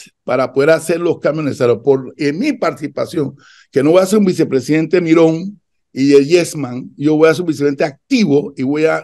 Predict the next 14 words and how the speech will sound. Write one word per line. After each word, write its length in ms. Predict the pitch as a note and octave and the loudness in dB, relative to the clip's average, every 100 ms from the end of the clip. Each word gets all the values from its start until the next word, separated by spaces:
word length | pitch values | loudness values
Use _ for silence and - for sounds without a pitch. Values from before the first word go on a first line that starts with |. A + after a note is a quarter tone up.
| - | -6
tratar 340 | B2+ A#2 D3+ | -8 -4 -4
de 120 | E3+ D#3 | -2 -4
forzar 720 | - E3 D#3 C#3 A3 A3 B3 | 0 4 4 2 0 0 0
a 140 | D#3+ | -6
que 140 | C#3 C#3 | -8 -6
se 100 | C#3+ | -6
haga 140 | D3+ | -6
un 260 | E3 E3 D3 | -6 -8 2
buen 300 | G3+ A#3 A3 | 4 4 0
país 400 | E3+ E3+ F#3 - | 0 0 -2 -6
y 80 | C3+ | -6
un 100 | D3+ | -4
buen 140 | D#3+ | -4
gobierno. 480 | D3 C#3+ C#3+ D#3 | -2 0 -2 -4